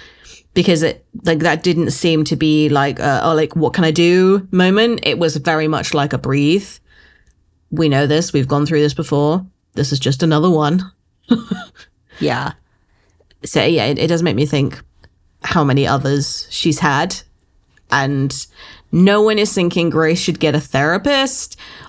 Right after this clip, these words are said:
Speaker 1: or needs to deal with these things, like, go for her own coping mechanisms. They're just like, "Yeah, she'll be fine."
Speaker 2: Just breathe. You'll be fine.
Speaker 1: It's like, gu-, guys, no one wants to keep living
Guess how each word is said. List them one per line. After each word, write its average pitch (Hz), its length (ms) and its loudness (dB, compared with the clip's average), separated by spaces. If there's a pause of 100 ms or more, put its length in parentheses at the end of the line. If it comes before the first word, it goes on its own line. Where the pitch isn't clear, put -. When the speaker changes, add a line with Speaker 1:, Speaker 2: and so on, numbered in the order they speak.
(160)
Speaker 1:
or 147 680 4 (380)
needs 185 320 2
to 175 100 0
deal 151 320 2
with 208 160 -2
these 240 260 -2
things, 262 800 0
like, 156 280 -2
go 156 120 2
for 170 140 0
her 175 240 2
own 160 200 -2
coping 156 360 0
mechanisms. 220 960 0
They're 185 160 2
just 175 160 0
like, 151 160 0
"Yeah, 170 360 0 (300)
she'll - 180 -10
be 156 60 -2
fine." - 280 -8 (440)
Speaker 2:
Just - 220 -4
breathe. 147 280 2
You'll 175 120 0
be 147 80 -2
fine. 131 320 -8 (880)
Speaker 1:
It's 302 200 -4
like, - 160 -4 (460)
gu-, 190 300 -8
guys, 143 720 -4 (420)
no 180 280 -2
one 233 260 0
wants - 260 -4
to 165 140 -6
keep - 440 -10
living 127 540 -6